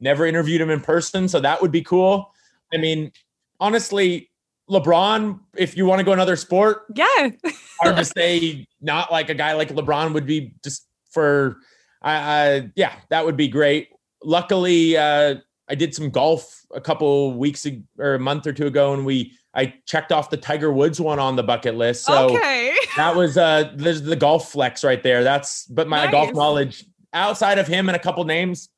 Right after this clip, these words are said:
Speaker 1: that's it. So it would have probably been Tiger. Yeah, I mean, been lucky with, on the tennis bucket list of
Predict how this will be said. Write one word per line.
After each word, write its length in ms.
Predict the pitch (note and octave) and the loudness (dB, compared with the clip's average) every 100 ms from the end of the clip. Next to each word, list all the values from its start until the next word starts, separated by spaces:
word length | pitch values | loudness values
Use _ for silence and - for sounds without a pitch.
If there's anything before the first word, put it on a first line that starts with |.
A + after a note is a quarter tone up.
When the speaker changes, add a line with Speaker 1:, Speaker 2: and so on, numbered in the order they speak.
| - | -2
Speaker 1:
that's 240 | D#3+ D#3 | -2 0
it. 180 | F#3 G3+ | -2 0
So 160 | F3+ D#3+ | 0 2
it 80 | |
would 140 | E3 G3 | 2 2
have 140 | G3 | 0
probably 200 | G3 F#3 | 0 0
been 180 | F#3 F3 | 0 -4
Tiger. 560 | D3+ E3 E3+ G3+ G3+ - _ _ _ _ _ | -4 -2 0 0 -2 -8 _ _ _ _ _
Yeah, 220 | - E3+ - _ | 0 0 -6 _
I 100 | F3 | -2
mean, 300 | F3+ F3+ E3+ - _ _ - | 0 0 -2 -8 _ _ -4
been 140 | D3 G3 | 0 2
lucky 380 | F#3+ F#3 F#3 C#3 | 2 2 0 0
with, 360 | B2+ D#3 - - _ | 2 0 0 -10 _
on 120 | - E3 | -4 -2
the 80 | D3 | -2
tennis 320 | D#3+ D#3+ - | -4 -4 -2
bucket 340 | D3+ D3 D3+ | -2 0 0
list 360 | C#3 C3 B2 - | 2 0 0 0
of 340 | C3+ B2 A2 | 0 0 -4